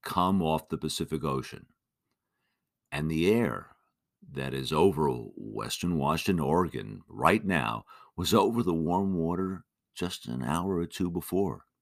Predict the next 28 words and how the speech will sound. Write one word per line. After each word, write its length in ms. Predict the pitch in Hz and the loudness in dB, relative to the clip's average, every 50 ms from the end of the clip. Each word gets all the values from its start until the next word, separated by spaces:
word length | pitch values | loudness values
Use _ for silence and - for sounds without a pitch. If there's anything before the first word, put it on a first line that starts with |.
| _ _ _ _ _ _ _ _ _ _ _ _ _ _ _ _ _ _ _ _ - | _ _ _ _ _ _ _ _ _ _ _ _ _ _ _ _ _ _ _ _ 0
As 240 | - 104 139 156 120 | 2 4 4 4 4
a 60 | 127 | 4
result 560 | 101 117 117 90 78 98 113 117 120 - - | 2 2 2 2 2 0 0 0 -2 -4 -8
of 140 | - - - | -14 -14 -12
this, 400 | - - - - - - - - _ _ _ _ _ _ _ - | -14 -12 -12 -10 -12 -12 -12 -14 _ _ _ _ _ _ _ -8
the 60 | 65 | -6
lower 460 | 69 76 78 76 87 107 110 113 101 | -2 0 2 4 6 6 6 6 4
atmosphere 1040 | 65 62 67 - - - 58 52 - - - - - 57 50 50 50 53 - - - _ _ _ _ _ _ _ _ | 2 2 0 -2 -4 -10 -14 -12 -12 -14 -14 -12 -12 -10 -10 -10 -10 -10 -12 -12 -14 _ _ _ _ _ _ _ _
west 300 | - 52 58 65 - - | -12 -8 -8 -6 -6 -4
of 80 | - 95 | -2 -2
the 60 | 104 | -2
Cascade 640 | - - 90 78 82 85 - - 95 92 95 92 - | -2 -2 -2 -2 -2 -2 -4 -4 -4 -4 -4 -4 -6
Crest 460 | - - 60 52 50 - - - - - - | -8 -8 -8 -8 -8 -8 -10 -10 -10 -4 0
is 160 | 120 117 98 | 0 0 0
generally 560 | 80 71 67 - 98 104 110 113 110 101 98 95 | 0 -4 -4 0 2 4 6 6 6 6 4 4
above 420 | 87 78 71 64 76 80 85 80 | 2 2 2 2 2 2 2 2
freezing, 540 | - - 78 80 80 73 - - - 50 - - _ _ _ _ _ _ _ _ _ _ - | 0 0 2 2 2 0 -2 -6 -12 -14 -18 -20 _ _ _ _ _ _ _ _ _ _ -8
and 200 | - 76 80 82 | -4 -2 0 2
that 320 | 90 107 120 123 - - _ - | 4 4 4 4 2 -2 _ -8
is 480 | 65 65 67 65 60 55 - - - - _ _ _ _ _ _ _ _ _ - | -6 -4 -4 -4 -4 -6 -6 -8 -8 -10 _ _ _ _ _ _ _ _ _ -8
including 580 | - 82 - - - - 143 147 127 92 71 | -8 -6 -6 -4 -2 0 2 2 2 2 0
a 80 | 64 62 | -2 -2
layer 460 | 64 69 78 101 113 95 62 57 58 | -2 0 0 2 2 0 0 -2 -4
several 680 | - - - - - 76 73 69 67 73 76 71 69 | -4 -4 -2 0 0 0 0 0 -2 -2 -4 -4 -4
thousand 760 | 67 - - - 58 57 58 60 62 62 58 64 65 65 62 - _ _ | -6 -8 -6 -2 0 0 0 -2 -4 -6 -6 -8 -8 -8 -10 -12 _ _
feet 260 | - 78 71 55 - - | -6 -4 -4 -4 -6 -12
in 100 | - 52 | -16 -14
thickness. 560 | - - 58 - - - - - - - - | -14 -14 -14 -14 -16 -18 -14 -14 -14 -14 -14